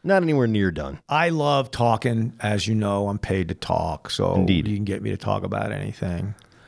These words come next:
Speaker 2: Uh, it's truly been, uh, a great honor to be with you and do this, and always is. Um, you are truly a man who loves and protects your family. You are always an asset to the community,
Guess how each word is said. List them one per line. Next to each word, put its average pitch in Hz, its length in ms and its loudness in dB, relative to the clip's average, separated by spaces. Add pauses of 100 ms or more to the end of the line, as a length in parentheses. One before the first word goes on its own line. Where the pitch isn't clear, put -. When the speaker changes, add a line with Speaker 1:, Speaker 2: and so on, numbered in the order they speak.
(340)
Speaker 2:
Uh, 110 540 2 (880)
it's - 200 0
truly 110 540 2
been, 101 680 0 (160)
uh, - 560 -8 (240)
a 110 80 -4 (100)
great 101 440 -2 (720)
honor 104 320 2
to 101 420 -2 (100)
be 104 140 2
with 101 300 0
you 104 360 -2 (580)
and 87 180 -4
do 98 120 0
this, 104 300 0
and 87 100 -2
always 90 380 -2
is. 95 400 -2 (920)
Um, 90 480 0 (320)
you 104 160 0
are 95 80 0
truly 110 340 0
a 104 40 2
man 101 320 0
who 98 80 0
loves 95 200 0
and 92 80 -2
protects 104 340 -4
your - 80 -10
family. 117 340 0
You 92 240 0
are 95 140 -4
always 98 280 0
an 95 80 0
asset 92 380 -2
to - 80 -8
the - 80 -10
community, 98 560 -2